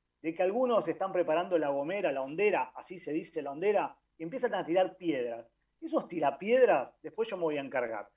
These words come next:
Pero después, ahora vamos a presentarlos a ellos, que son nuestros invitados, son los protagonistas de esta historia, nuestro querido amigo,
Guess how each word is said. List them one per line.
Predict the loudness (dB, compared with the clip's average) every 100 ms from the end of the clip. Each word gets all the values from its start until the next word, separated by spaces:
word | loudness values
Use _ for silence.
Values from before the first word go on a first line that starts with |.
| _ _
Pero | 4 8 8 4 _ _
después, | -4 2 2 2 -6 _ _
ahora | 8 10 12
vamos | 10 8
a | 4
presentarlos | 4 4 4 6 8
a | 6
ellos, | 6 2 0
que | 0
son | 0 2
nuestros | 2 0
invitados, | 0 0 4 6 6
son | 2
los | 0
protagonistas | 0 2 4 4 2 2 -2
de | 2
esta | 0
historia, | 6 6 6 4 2 -6 _
nuestro | -2 2 4
querido | 2 4 2
amigo, | 4 6 6 4